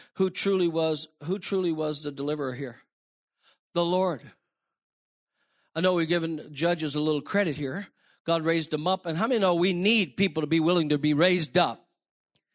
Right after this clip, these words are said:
to help deliver the people of God? We do need parents,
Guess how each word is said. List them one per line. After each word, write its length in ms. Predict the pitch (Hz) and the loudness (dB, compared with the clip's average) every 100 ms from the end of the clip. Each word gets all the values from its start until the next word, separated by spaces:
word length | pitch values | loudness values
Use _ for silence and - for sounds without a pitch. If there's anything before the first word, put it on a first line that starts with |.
| _ - | _ -2
to 80 | 165 | 2
help 220 | 190 151 | 2 2
deliver 360 | 160 175 156 | 2 2 2
the 100 | 139 | -4
people 300 | 131 170 147 | -4 -6 -4
of 140 | 131 135 | -6 -6
God? 200 | 139 170 | -10 -6
We 120 | 160 | -6
do 260 | - 233 214 | 0 2 4
need 240 | 180 - | 0 0
parents, 420 | 190 190 160 - | 2 2 0 -6